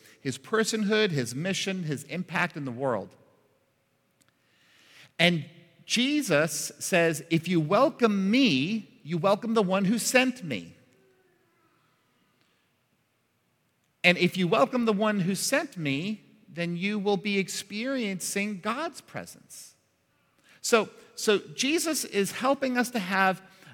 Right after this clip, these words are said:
a big worldview of people and God,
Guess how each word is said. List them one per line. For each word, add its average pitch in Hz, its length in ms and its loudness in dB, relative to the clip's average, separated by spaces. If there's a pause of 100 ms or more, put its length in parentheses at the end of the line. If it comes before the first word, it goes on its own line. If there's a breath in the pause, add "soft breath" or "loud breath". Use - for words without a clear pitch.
(140)
a 160 60 0
big 247 800 -2
worldview 190 880 0 (500 loud breath)
of 170 360 6 (400)
people 294 580 0 (500)
and 165 180 -4
God, 117 360 -2